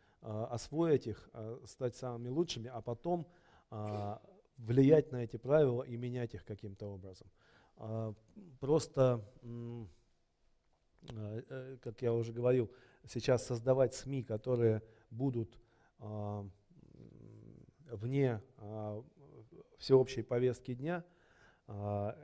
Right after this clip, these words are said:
это довольно рискованно. Это, это очень большие инвестиции. В принципе, я себе могу представить такую ситуацию, когда некий чудак-миллиардер, а, возьмет и скажет:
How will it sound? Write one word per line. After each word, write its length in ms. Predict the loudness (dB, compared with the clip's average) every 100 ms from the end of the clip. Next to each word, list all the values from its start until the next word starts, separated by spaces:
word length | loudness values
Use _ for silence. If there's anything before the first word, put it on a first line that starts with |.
| -2
это 180 | 0 2
довольно 400 | 4 6 6 4
рискованно. 480 | -4 -2 -2 -2 -4
Это, 240 | -6 -6 -6
это 340 | -8 -2 -2 0
очень 300 | 0 0 -2
большие 380 | -6 -6 -2 -2
инвестиции. 680 | -2 -6 -6 -10 -10 -14 -18 _ _ _ _
В 120 | _
принципе, 440 | 6 6 2 -2 2
я 100 | 4
себе 160 | 4
могу 260 | 2 2 -2
представить 520 | -6 -8 0 2 2
такую 260 | -4 -8 -8
ситуацию, 520 | -8 -4 -2 -2 -6
когда 260 | -8 -2 0
некий 440 | 0 -4 -6 -8 _ _
чудак-миллиардер, 960 | -12 -2 -2 -2 -2 0 2 2 2 0 -12 _ _ _ -10
а, 340 | -4 -2 -2
возьмет 480 | 0 -2 -2 -4 -6 -10
и 240 | -2 0
скажет: 500 | 0 0 -2 -2 -10